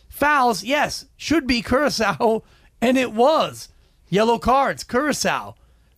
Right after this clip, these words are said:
Dangerous chances, Curacao. What an embarrassing effort. We got a Weston McKennie goal,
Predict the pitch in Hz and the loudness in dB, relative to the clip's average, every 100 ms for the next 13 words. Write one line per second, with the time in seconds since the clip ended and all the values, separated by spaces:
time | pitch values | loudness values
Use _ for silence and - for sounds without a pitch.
0 | - 185 233 262 226 - 202 208 226 254 | -2 0 0 0 -2 -2 -2 -2 -2 -2
1 | 277 254 - _ _ - 196 190 131 - | -2 -2 -8 _ _ -4 0 0 0 -2
2 | 120 92 - _ _ _ 160 226 320 302 | -4 -6 -12 _ _ _ 2 4 4 0
3 | 202 147 165 190 - 180 156 123 127 127 | -2 0 0 0 -2 -2 -2 -4 -8 -2
4 | 160 160 143 170 - 277 277 277 262 214 | 0 0 2 0 0 -2 -2 -2 -2 0
5 | 208 180 185 | 2 4 2